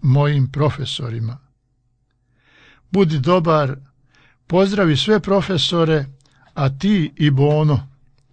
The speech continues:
Bono je naime Severinov brat, također seminštarac, primite puno pozdrava.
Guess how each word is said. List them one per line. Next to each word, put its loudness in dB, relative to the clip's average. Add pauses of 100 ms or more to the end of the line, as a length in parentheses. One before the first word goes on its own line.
(260)
Bono 2
je 4
naime -2
Severinov -2
brat, -4 (420)
također -4
seminštarac, -6 (720)
primite 4
puno 2
pozdrava. 0